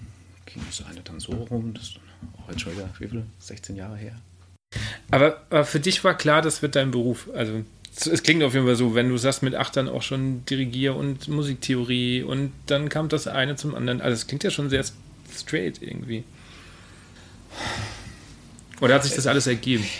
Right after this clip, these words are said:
Speaker 1: Ja, das, das ist eben so dieses Ding, ich hab ein Problem schon immer mit dem Begriff Karriere gehabt,
Speaker 2: Mhm.
Speaker 1: weil das so wirkt,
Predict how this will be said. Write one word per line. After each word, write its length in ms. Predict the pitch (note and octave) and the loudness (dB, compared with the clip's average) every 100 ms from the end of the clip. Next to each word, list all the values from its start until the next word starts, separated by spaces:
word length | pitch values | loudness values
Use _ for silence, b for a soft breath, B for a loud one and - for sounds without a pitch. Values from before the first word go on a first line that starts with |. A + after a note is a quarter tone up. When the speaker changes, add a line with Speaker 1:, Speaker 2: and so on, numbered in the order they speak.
| - | -12
Speaker 1:
Ja, 400 | - A2 A#2 D3 - G#2 | -4 2 2 2 -4 -10
das, 200 | G#2+ A2+ A#2+ | -8 -6 -6
das 160 | A#2 - | -6 -4
ist 160 | A2 | -2
eben 240 | - C3+ C#3 | 0 0 0
so 120 | C3 | 0
dieses 480 | B2 B2 B2 - - - - - | 2 0 0 -4 -6 -20 -20 -2
Ding, 180 | C3+ D3 | 0 2
ich 200 | - B2+ | -2 -6
hab 140 | C3+ - - - | -8 -10 -16 -10
ein 160 | A2+ - | -10 -8
Problem 520 | - A#2+ A#2+ C3 D3+ | -8 -4 0 0 0
schon 200 | D3 B2 | -2 0
immer 180 | C3 C#3+ | 0 0
mit 140 | C3+ | 0
dem 100 | B2 | 0
Begriff 340 | A#2+ - B2+ | 0 -2 -6
Karriere 500 | - B2 A2+ G#2+ B2 | -6 -4 -2 -2 -2
gehabt, 420 | A#2 G2 F2+ - - | -2 -2 -4 -10 -12
Speaker 2:
Mhm. 480 | B2 - - - | -12 -12 -14 -4
Speaker 1:
weil 320 | G#2+ A#2 B2 - - - - - - - - | 2 4 4 0 -8 -20 -20 -20 -20 -20 -6
das 220 | B2 A#2 | 0 2
so 180 | - B2 G#2+ | 4 2 0
wirkt, 880 | G#2 A#2 C#3+ G#3 - - - - | 4 4 6 2 -4 -4 -2 -4